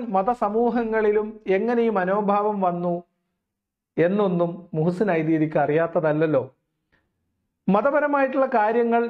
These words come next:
ചെറിയ കുട്ടികൾ, ബുദ്ധി ഉറക്കുന്ന പ്രായത്തിന് മുൻപ് തന്നെ കുട്ടികളെ പരിശീലിപ്പിക്കുകയും അതനുസരിക്കാൻ അവരെ നിർബന്ധിക്കുകയും ഏഴ് വയസ്സ് മുതൽ മതപരമായിട്ടുള്ള ആരാധനകൾ നിർവഹിക്കാൻ അവരെ പ്രേരിപ്പിക്കുകയും നിർബന്ധിക്കുകയും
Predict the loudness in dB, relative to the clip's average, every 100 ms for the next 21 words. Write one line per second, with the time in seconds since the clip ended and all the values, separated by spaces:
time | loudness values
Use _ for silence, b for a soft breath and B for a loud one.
0 | 0 0 2 0 0 -2 -2 0 -2 -4
1 | _ -4 -2 0 0 0 0 -2 -2 0
2 | 0 0 0 -2 -2 -2 0 0 0 0
3 | -2 -2 0 0 2 0 0 -2 -2 -2
4 | 0 0 0 -4 -4 -2 0 -2 -4 -10
5 | _ B B B B -2 0 0 0 -2
6 | -2 0 0 0 0 0 0 0 0 0
7 | 0 0 -4 -2 0 0 -2 -8 b b
8 | 2 4 2 2 0 0 -2 -2 0 0
9 | 0 -2 B -2 0 2 2 0 0 0
10 | 0 2 2 0 0 -2 0 0 0 2
11 | 0 0 0 0 0 -2 -2 -2 0 0
12 | -2 -6 -2 0 2 2 2 2 2 0
13 | -2 -4 -2 -2